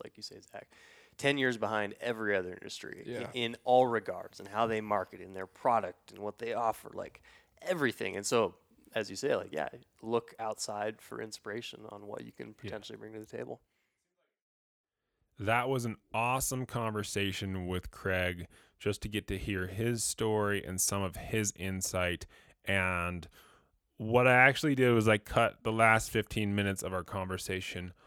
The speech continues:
Speaker 3: off, and it's gonna be its own separate podcast. It's gonna be episode eleven, and it's gonna come right after, uh, amazing episode with Lyle, who talks about pricing and all kinds of interesting topics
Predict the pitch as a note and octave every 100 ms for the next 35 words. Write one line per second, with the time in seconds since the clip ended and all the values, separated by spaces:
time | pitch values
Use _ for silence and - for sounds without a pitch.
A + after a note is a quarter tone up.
0 | _ _ _ D3 D3 B2 A#2 A2 G2 G#2+
1 | G2+ G2 F#2+ - _ - B2+ C#3 C3+ C3+
2 | - - - G#2+ - G2+ - _ _ _
3 | _ - - B2+ B2+ A#2 - D#2+ D#2+ -
4 | F#2 - G#2+ G#2 G2 A2+ A#2+ C3 D#3+ D3+
5 | B2+ G#2+ G2 A2+ - _ - _ - A2
6 | G#2+ G#2+ G#2+ G#2 A2+ G#2+ A#2+ A2 A2+ A2+
7 | A2+ - A2+ G#2+ - G#2 G2+ F#2+ - -
8 | G#2 A2+ A#2+ A#2 A2+ G#2 G2 - G#2 F#2+
9 | F#2 F2+ F2+ F2 G2+ G2 F#2+ F#2 - F#2
10 | E2 D#2 - _ _ _ - B2+ A#2+ -
11 | A2 G#2 G2 G2 G#2 A2 - G2+ G2 G2
12 | F#2+ F2 - A2 G#2+ G2+ G2 G2+ F#2+ -
13 | F#2 F#2 F2+ - -